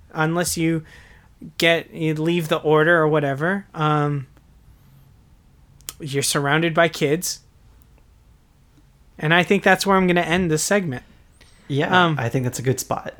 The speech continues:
Speaker 1: You know, th-, I think it's a great spot. I would agree. Um, all right, I have a, I have a question for you.
Speaker 2: Okay.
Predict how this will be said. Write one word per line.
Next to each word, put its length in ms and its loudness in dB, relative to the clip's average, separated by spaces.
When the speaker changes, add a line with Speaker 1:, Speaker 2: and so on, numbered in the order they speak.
Speaker 1:
You 120 0
know, 160 6
th-, 120 2
I 60 2
think 160 0
it's 120 0
a 40 -2
great 320 2
spot. 240 -10
I 180 -4
would 140 0
agree. 300 0
Um, 540 2
all 100 4
right, 220 2
I 160 6
have 160 6
a, 360 4
I 60 -4
have 160 4
a 60 0
question 380 0
for 180 -10
you. 140 -8
Speaker 2:
Okay. 300 -6